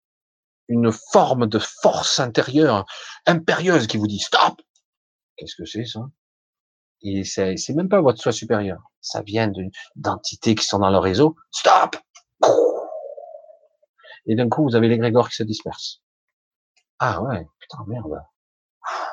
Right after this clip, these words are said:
Donc, on voit bien qu'on est soutenu en même temps. Et, euh, je dis, « Waouh !» Je dis, « Mais ça devient quelque chose d'assez passionnant à vivre, quoi. » C'est pour ça que je vous,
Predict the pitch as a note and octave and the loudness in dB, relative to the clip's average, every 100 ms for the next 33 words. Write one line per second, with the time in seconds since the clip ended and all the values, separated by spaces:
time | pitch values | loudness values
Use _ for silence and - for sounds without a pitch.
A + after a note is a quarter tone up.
0 | - _ _ _ _ _ _ _ _ A2 | -14 _ _ _ _ _ _ _ _ -2
1 | B2+ A2 - B2 A#2+ D#3 F#3+ B2+ G#2+ G2 | 0 0 -2 0 4 8 8 8 4 0
2 | F#2+ F2+ - - G#2+ A2+ A2+ E2+ F#2+ F2 | 0 -2 -6 -6 0 2 2 2 -2 -4
3 | E2 E2+ _ _ _ _ _ _ _ - | -6 -8 _ _ _ _ _ _ _ -20
4 | - - G2+ G#2 F#2+ F#2 - - - F#2 | -20 -8 2 6 6 6 0 -8 -4 -4
5 | - - _ _ _ _ - - F#2+ F2 | -4 -10 _ _ _ _ -18 -12 -10 -6
6 | F2 E2 F2 C3+ C#3 F2+ E2 D2+ - - | -6 -6 -4 -2 -2 -4 -8 -12 -10 -4
7 | C#3 F#2+ F2 - D#3+ G2+ - A2 C3+ A2 | -4 -4 -4 -4 -2 -4 -4 -4 -2 0
8 | G#2 F2 F2+ F2+ A2+ - - - G3 D#3+ | -2 -2 -8 -12 -12 -14 -16 0 4 4
9 | A2 G#2+ A2+ A2 | 4 4 4 2